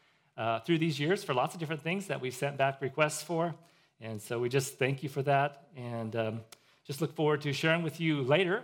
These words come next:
today, uh, what God's doing in South Africa. Hope you can stay for the, uh, Sunday school hours so we can kinda share what things that you have been involved in as a church and in partnership with us, uh, over these last eleven, twelve years. This morning, if you turn with me to First Corinthians chapter three,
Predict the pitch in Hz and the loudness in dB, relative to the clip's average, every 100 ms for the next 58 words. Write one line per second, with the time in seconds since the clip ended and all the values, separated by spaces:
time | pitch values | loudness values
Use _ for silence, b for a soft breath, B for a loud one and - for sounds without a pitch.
0 | - 139 147 262 247 - 117 117 131 123 | -6 0 0 0 -6 -4 -2 0 -2 0
1 | 127 117 139 185 156 - 143 151 143 165 | -2 0 -2 -2 -2 0 0 0 -4 -2
2 | 185 156 156 127 123 143 139 139 127 123 | -2 -2 -4 -8 -6 -4 -4 -2 -6 -4
3 | 113 117 104 - 147 143 139 135 131 139 | -4 -4 -6 -6 -6 -6 -6 -6 -2 -2
4 | 139 139 117 113 117 - 127 127 135 135 | -2 -8 -12 -12 -10 -4 -2 0 0 -2
5 | - 147 135 127 123 156 156 131 143 139 | -4 -4 -2 -4 -2 0 0 0 0 2
6 | 135 131 139 139 139 127 135 139 156 175 | 2 0 0 0 0 -2 -4 -4 -4 -4
7 | 117 113 107 131 135 127 156 143 139 156 | -8 -10 -4 -4 -2 -6 -8 -8 -2 0
8 | 165 - - b b b b 117 123 120 | -2 -8 -16 b b b b -10 -6 -4
9 | 117 110 113 107 107 123 110 107 107 107 | -4 -2 0 -2 -2 -2 -2 -4 -6 -6
10 | 110 107 104 - - B B B _ 147 | -6 -8 -10 -16 -18 B B B _ -2
11 | 180 262 220 180 170 185 175 170 175 165 | 2 2 0 -4 0 2 2 0 -2 -2
12 | 147 - 165 - 160 156 156 151 - 143 | -4 -4 -6 -4 -4 -2 -2 -2 0 -2
13 | 139 127 202 208 208 | -2 -8 -4 -2 -2